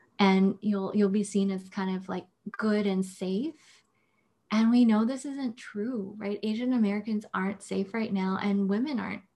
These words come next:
safe. Like, like, I don't think, you know, we've ever been fully safe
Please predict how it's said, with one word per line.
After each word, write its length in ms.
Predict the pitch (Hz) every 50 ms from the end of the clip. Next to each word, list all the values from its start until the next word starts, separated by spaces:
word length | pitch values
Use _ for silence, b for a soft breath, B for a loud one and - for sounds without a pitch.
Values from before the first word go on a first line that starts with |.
| _ _ _
safe. 220 | - - 202 - - -
Like, 220 | 202 247 254 -
like, 220 | 214 190 170 - -
I 80 | 233
don't 200 | 233 254 247 254
think, 220 | - 254 233 240 - -
you 100 | - 233
know, 260 | 220 214 202 - - -
we've 180 | 208 233 214 220
ever 280 | 233 247 277 262 226
been 400 | - 185 180 - 190 - 214 202 - _ _
fully 380 | - - 196 190 190 - 196
safe 280 | - - - - -